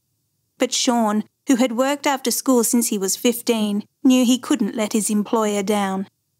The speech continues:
He pulled on his parka, jumped into his truck and headed for the mountains. When he reported to the office on January twenty-nine last year, he and another employee, twenty-seven-year-old Phil Ford,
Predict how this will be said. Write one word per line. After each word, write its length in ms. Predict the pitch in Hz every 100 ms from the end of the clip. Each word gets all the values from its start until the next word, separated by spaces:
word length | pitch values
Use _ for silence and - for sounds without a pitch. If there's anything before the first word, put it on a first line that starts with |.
| _ _ _
He 100 | -
pulled 300 | 240 254 254
on 140 | 254 254
his 160 | 277
parka, 500 | - 208 180 - 196 - _ -
jumped 260 | 254 240
into 200 | 262 247
his 220 | 247 262 -
truck 300 | 220 - -
and 140 | 240
headed 300 | 226 214 214
for 120 | - 233
the 80 |
mountains. 680 | 233 175 196 - 185 196 - _ _ _ _ _ _ _ _ _ _ _
When 160 | 285 254
he 100 | 262
reported 540 | 262 294 285 330 311
to 100 | 330
the 120 | 330
office 420 | 196 - 202 - - _
on 160 | 254 233
January 600 | 226 240 269 277 269 277
twenty-nine 680 | - 262 254 262 214 190 196
last 380 | 202 208 - -
year, 220 | 180 190 _ _ _ _ -
he 260 | 285 302
and 160 | 277 233
another 340 | 233 240 254 285
employee, 720 | 262 - 220 202 196 208 - _ -
twenty-seven-year-old 960 | 294 277 262 - 247 226 208 202 196
Phil 280 | - 240 214
Ford, 480 | 214 247 220 196